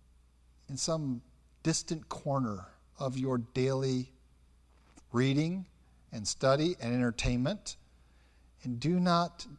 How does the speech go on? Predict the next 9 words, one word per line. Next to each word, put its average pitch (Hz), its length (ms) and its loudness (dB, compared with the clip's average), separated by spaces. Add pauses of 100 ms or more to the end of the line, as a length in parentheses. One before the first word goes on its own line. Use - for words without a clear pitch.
(680)
distance 151 600 2
it 123 160 -2
from 131 260 -2
your 123 260 2
moral 131 640 0 (2750)
guide 101 560 2 (1500)
that 110 100 -8
you 107 140 -4
follow. 95 480 -8